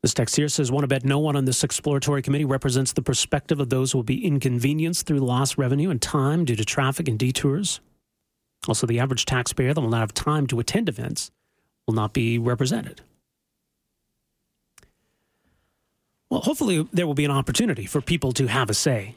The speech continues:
about what it might mean for them. And I would think, I would hope that taxpayers do have a say. And look, I tell you what, if you don't think taxpayers are getting a say in all of this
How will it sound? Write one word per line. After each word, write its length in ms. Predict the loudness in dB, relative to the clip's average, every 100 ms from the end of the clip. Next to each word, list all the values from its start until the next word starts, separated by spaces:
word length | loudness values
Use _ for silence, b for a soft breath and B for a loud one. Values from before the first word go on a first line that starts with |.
| -6
about 200 | -2 2
what 120 | 2
it 80 | 2
might 180 | 0 0
mean 400 | 0 0 0 0
for 260 | 0 -2
them. 220 | -2 -8 -12 -20 _ _ _ _ _ _ _ _ _ _ _ _ _ _ _ _ _ _ _ -12 -4
And 100 | -2
I 60 |
would 120 | -2
think, 280 | -2 -2 0
I 60 | -2
would 100 | -2
hope 220 | -2 -2
that 100 | -2
taxpayers 680 | -2 -4 -2 0 0 -2 -2
do 180 | 0 0
have 180 | -2
a 40 | -4
say. 280 | -6 -6 -10 _ _ _ _ _ _ _ _ _ _
And 100 | -2 0
look, 80 |
I 60 | 0
tell 180 | 2 2
you 80 | 0
what, 160 | -2
if 100 | -2
you 80 | -2
don't 260 | 0 -2 -2
think 160 | -2
taxpayers 500 | -2 -2 -2 0 0
are 40 | 0
getting 240 | 0 0
a 40 |
say 260 | 0 2 0
in 100 | -2
all 180 | -4 -8
of 120 | -8
this 400 | -6 -6 -8 -10